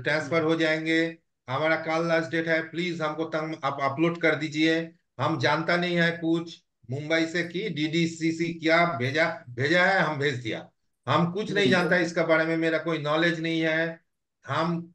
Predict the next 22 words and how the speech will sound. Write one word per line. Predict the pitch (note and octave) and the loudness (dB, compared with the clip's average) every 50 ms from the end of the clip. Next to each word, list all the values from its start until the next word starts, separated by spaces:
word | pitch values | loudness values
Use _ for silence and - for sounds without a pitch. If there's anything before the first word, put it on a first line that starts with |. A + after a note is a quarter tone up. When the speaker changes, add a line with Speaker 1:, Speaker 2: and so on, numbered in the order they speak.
| _ _ | _ _
Speaker 1:
कुछ | E3+ F#3 F#3 F3+ | -2 -2 0 2
नहीं | F#3+ G3 F#3 - | 2 2 4 4
कर | E3+ E3 E3 D#3+ | 4 4 4 4
सकता | - E3 D#3+ - - E3 E3 | 2 0 0 2 2 4 4
है, | E3 D#3+ E3 | 6 4 4
हम | E3+ E3+ F3 - | 2 0 -2 -4
पूरा | G3+ A3+ A#3 A#3+ A3 | 0 2 2 4 2
कागज | - F#3+ F3+ F3+ F3+ G3 G3 F3+ | 2 0 0 0 0 0 -2 -2
लेके | F3 F3+ F#3+ F#3 G3 F#3+ E3+ E3 D#3+ | -4 -4 -4 -4 -4 -4 -4 -4 -2
गया | C#3+ E3 E3+ E3+ E3+ E3+ | 0 0 2 2 2 2
था, | E3 E3+ F3+ G3+ | 0 0 0 0
प्रूफ | - - D#3+ E3+ E3+ D#3+ | -2 -4 -4 -4 -2 0
लेके, | D#3+ E3 D#3+ E3 F3+ F#3+ A#3 C#4+ - - _ _ _ _ _ _ _ - B2 | 0 0 0 2 0 0 0 -2 -4 -8 _ _ _ _ _ _ _ -8 -4
जे | A#2+ D3+ D#3+ D#3+ D#3 - - | -2 0 0 0 0 -2 -4
हम | D3 E3 F3+ G3 F#3 C3+ A#2+ | -4 -2 -2 -2 -4 -6 -8
जीएसटी | B2 C3 D#3 E3 E3+ E3+ - - G3+ | -4 -2 0 0 0 -2 -2 -4 -4
दे | F3+ B2+ B2+ F3+ G3+ F#3+ | -2 0 2 2 4 4
रहे | E3+ G2+ | 4 4
हैं। | F#2 - - - - _ _ _ _ _ _ - | 4 2 0 -6 -12 _ _ _ _ _ _ -2
आप | C#3 D3+ C3 | 0 0 4
देख | B2+ G3+ G3+ G3 G#3+ | 4 4 4 4 2
लीजिए | F#3+ E3+ B2+ A#2 F#2+ | 0 0 0 0 -2